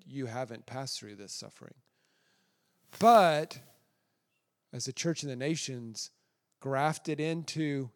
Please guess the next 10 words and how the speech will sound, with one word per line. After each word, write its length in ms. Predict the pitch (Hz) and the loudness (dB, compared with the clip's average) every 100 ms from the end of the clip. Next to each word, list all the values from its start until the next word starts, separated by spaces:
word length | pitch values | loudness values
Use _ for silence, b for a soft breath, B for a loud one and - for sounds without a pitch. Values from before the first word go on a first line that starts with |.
| _ | _
Israel's 380 | 139 135 135 123 | -8 -6 -6 -8
blessing 560 | - 135 135 180 175 - | -6 -6 -4 -6 -8 -8
and 220 | 131 147 | -10 -6
Israel's 320 | 131 120 113 | -6 -8 -14
trouble, 420 | - 117 113 135 170 _ _ _ _ _ _ _ _ _ | -12 -12 -10 -12 -14 _ _ _ _ _ _ _ _ _
we 100 | 117 | -12
don't 200 | 117 131 | -10 -8
get 120 | 139 135 | -8 -10
to 60 | |
pick. 360 | 147 131 151 | -6 -6 -6